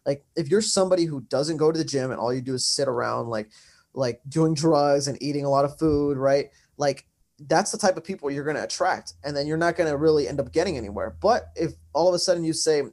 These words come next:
"Hey, I wanna get abs, I wanna, uh, get a business, I want to live a happier life, I eventually wanna travel," and, like, you start attracting people like that, you're gonna get to those goals.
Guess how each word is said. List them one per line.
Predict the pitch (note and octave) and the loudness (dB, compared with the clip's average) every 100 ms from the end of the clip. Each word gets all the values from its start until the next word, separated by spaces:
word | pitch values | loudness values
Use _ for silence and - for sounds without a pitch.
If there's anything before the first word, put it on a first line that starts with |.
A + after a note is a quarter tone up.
| - | -10
"Hey, | C#3 C#3+ | -2 0
I | G2+ C3 | 2 2
wanna | D3+ C#3 | 0 -4
get | C#3 B2 C3+ | -2 -2 2
abs, | E3 D#3+ D#3 - _ _ _ | 4 4 2 -4 _ _ _
I | C3+ | -2
wanna, | C#3 C#3 C3 B2 - | 0 0 -4 -8 -14
uh, | - C#3 _ | -10 -10 _
get | D#3+ | 0
a | B2 | 2
business, | C3 F3+ E3 F3 E3+ - - _ _ | 4 4 4 2 2 -4 -12 _ _
I | B2 | -2
want | C#3 C#3 C#3 - - - | 0 0 -4 -8 -12 -6
to | C#3 B2+ A2 - - | -4 -4 -8 -18 -10
live | C#3+ D#3 | -2 0
a | D3+ | 2
happier | D#3 D3+ C#3 | 0 0 0
life, | D3 D#3+ D3 | 2 2 2
I | D#3 | -2
eventually | C#3+ D3+ - C#3+ | -2 -4 -4 -6
wanna | B2+ A#2 | -6 -6
travel," | - F#3+ F#3 F3+ F#3+ F#3 - D3 | 0 2 4 4 4 0 -2 -8
and, | C#3+ | -8
like, | C3+ | -8
you | C#3+ | -6
start | D#3 - - | -4 0 0
attracting | - - D3 D#3 D#3 | -2 -2 -2 -2 -4
people | C#3 D#3 A#2+ | -8 -6 -4
like | G2 D#3 | -4 -4
that, | G#3 - E3+ | -4 -6 -2
you're | F3+ | -4
gonna | D#3 F3 F#3 | 0 0 0
get | C3+ - - | -2 -2 0
to | C#3 | -2
those | A#2 A#2 | -4 -6
goals. | - A2+ E2+ - | -6 -6 -6 -10